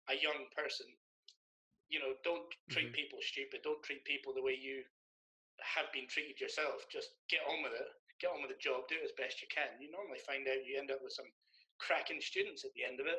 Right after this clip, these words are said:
Speaker 1: who come out with some great grades and come up with
Speaker 2: Mm-hmm.
Speaker 1: some fantastic ideas, you know?
Speaker 2: That's it, yeah. Speaking of, um, acting, acting like idiots, uh, do you, you took us on our, um, school tr-, on our,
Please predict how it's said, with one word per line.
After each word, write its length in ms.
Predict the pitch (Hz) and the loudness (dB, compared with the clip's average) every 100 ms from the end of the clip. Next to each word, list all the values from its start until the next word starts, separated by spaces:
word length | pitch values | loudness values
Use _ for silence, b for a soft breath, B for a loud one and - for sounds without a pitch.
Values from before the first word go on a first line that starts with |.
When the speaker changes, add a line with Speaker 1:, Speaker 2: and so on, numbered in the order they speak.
| 170 | 0
Speaker 1:
who 60 | 143 - - | -6 -8 -6
come 120 | - 156 | -2 2
out 140 | 147 | 0
with 120 | 135 - | -2 -8
some 140 | 147 | -8
great 240 | 147 147 151 | 2 2 2
grades 380 | 165 170 165 - | 2 2 2 -8
and 100 | 123 _ _ _ _ - | -12 _ _ _ _ 0
come 100 | 160 | 2
up 140 | 160 127 | 2 2
with 80 | 127 | 0
Speaker 2:
Mm-hmm. 120 | 151 | 0
Speaker 1:
some 120 | 139 - _ _ _ _ _ _ _ - | -4 -12 _ _ _ _ _ _ _ 0
fantastic 600 | 196 202 - 139 - 135 | 0 2 0 0 -2 -2
ideas, 440 | 135 127 190 135 - | -2 2 2 2 -2
you 80 | - | -2
know? 160 | 196 - B B B - | -4 -4 B B B -4
Speaker 2:
That's 200 | 113 131 | -2 2
it, 160 | 120 127 | 0 2
yeah. 140 | 123 120 _ _ _ b b b b b b - | 0 -2 _ _ _ b b b b b b -12
Speaking 440 | - 165 156 151 | 0 2 4 4
of, 140 | 139 131 | 4 6
um, 420 | 127 123 117 113 - | 6 6 2 -6 0
acting, 500 | 123 - 127 120 120 123 | 0 0 -4 -4 -4 -2
acting 340 | 120 - 123 | -2 -2 0
like 160 | 117 123 | 0 0
idiots, 640 | 123 101 90 - - - - | 0 0 0 -4 -14 -10 0
uh, 280 | 123 120 - - - - - | 4 4 4 0 -12 -18 0
do 80 | 135 | 4
you, 180 | 143 143 | 4 2
you 260 | 143 160 151 _ | 2 2 0 _
took 240 | - 151 143 | 0 2 2
us 160 | 131 | 4
on 140 | 135 131 | 4 6
our, 380 | 127 123 123 - - | 8 8 6 2 2
um, 560 | 127 123 117 113 101 - - | 4 4 0 -4 -6 -10 -10
school 320 | - 135 123 | -6 0 0
tr-, 160 | 120 - - | 0 -10 -2
on 300 | 131 131 123 117 | 0 2 -2 0
our, 300 | 135 131 127 | 4 6 4